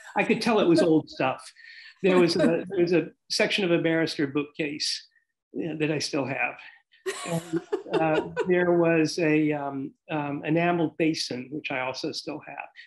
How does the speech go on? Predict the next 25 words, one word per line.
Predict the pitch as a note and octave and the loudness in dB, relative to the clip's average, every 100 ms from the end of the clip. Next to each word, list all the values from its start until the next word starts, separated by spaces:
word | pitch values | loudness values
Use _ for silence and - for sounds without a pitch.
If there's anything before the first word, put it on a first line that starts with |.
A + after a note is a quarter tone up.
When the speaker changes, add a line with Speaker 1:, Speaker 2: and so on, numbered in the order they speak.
| - | -4
Speaker 1:
In | |
fact, | A3 | -2
I | B3+ | 0
pulled | C4 D4+ A3+ | 0 0 2
a | E3 | 2
lot | E3 F#3 | 4 2
out | F3 D#3 | 2 0
of | |
that | C#3+ C3+ C3+ | -2 -4 -2
dumpster | D3 D3 - C#3 | -2 -2 -6 -8
besides | D3+ - D3 C#3+ - | -8 -8 -8 -8 -10
just | D3 - | -14 -10
the | D3 | -10
schoolwork, | - C3+ C3 B2 - | -2 0 0 -4 -4
but | E3 | -2
I | A3+ | 0
don't | A3 | 0
write | F3 E3 | 2 0
about | C3+ B2+ - | 0 -4 -6
that | C3 B2 | -8 -8
in | A#2+ | -10
the | A2+ | -10
book. | A#2 G#2+ _ _ - - - - _ _ - | -16 -18 _ _ -20 -20 -20 -20 _ _ -2
Um, | D3+ C#3+ C#3+ - _ - | 0 0 -2 -8 _ -2
and, | E3+ E3+ D#3 | 2 2 0